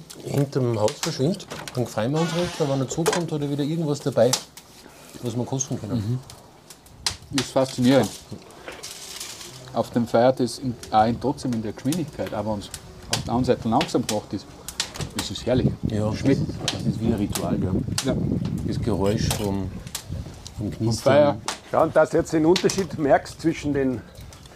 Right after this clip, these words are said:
Speaker 3: libanesischen Oregano, der was ja getrocknet ist, und das ist ein frischer ungarischer. Merkst?
Speaker 1: Mhm.
Speaker 3: Und das, der, der Majoran ist eigentlich für mich das,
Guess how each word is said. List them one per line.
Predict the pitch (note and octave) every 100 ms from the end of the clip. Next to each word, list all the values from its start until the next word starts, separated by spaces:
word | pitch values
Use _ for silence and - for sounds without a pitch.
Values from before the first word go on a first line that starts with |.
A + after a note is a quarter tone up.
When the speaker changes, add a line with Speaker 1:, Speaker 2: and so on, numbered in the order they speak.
| -
Speaker 3:
libanesischen | B2+ C#3+ B2+ C#3+ E3 D#3 D3+
Oregano, | C3 C3+ G#2 G2+ D3+ D#3+ -
der | A2+
was | A#2
ja | B2
getrocknet | F3 A2 A#2+ D#3+ D#3
ist, | D#3+ E2+
und | - -
das | D#3 D#3+
ist | C#3
ein | A#2
frischer | C#3 D#3 D#3 C3+ -
ungarischer. | C#3+ C#3 F#2+ E2 - D#2 - - - - - - - - - - - -
Merkst? | - F3 - - - - A2+
Speaker 1:
Mhm. | A#2 A#2 E3 D3+ - - - A2 - -
Speaker 3:
Und | A2 -
das, | D3 - - - - - -
der, | D3+ E3 B2+ A2+
der | - A2
Majoran | A2 A2+ D3 D3 C3+ C#3+
ist | C3+
eigentlich | A#2+ A#2
für | - A2
mich | A#2 D3 D3
das, | A#2+